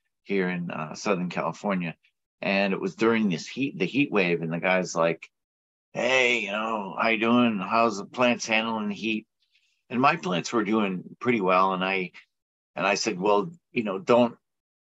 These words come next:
remind people to turn down the direct fans, you know, to remind people not to, you know, not to, uh, put, point the fans away from, don't,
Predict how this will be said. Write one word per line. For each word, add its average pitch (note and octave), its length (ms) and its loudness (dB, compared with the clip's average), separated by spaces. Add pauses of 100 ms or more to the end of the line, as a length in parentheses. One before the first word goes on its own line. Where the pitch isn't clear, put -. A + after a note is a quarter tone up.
(340)
remind B2 440 4
people A#2 280 -2
to F#2 80 -6
turn B2+ 300 0
down A2 380 2
the F#2 280 0
direct G2 360 2
fans, F#2+ 640 -6
you - 80 -14
know, E2+ 220 -4
to D#2+ 120 -12
remind G#2 460 0
people G2+ 240 -2
not F#2+ 320 0
to, F2+ 260 -6 (520)
you F2+ 80 -6
know, F2+ 140 -2
not F#2 300 2
to, F2+ 400 -2
uh, F#2 40 -2 (280)
put, - 300 -12
point - 240 -2
the - 60 -10
fans G#2 380 -2
away F#2 300 0
from, E2+ 260 -8
don't, G2 280 0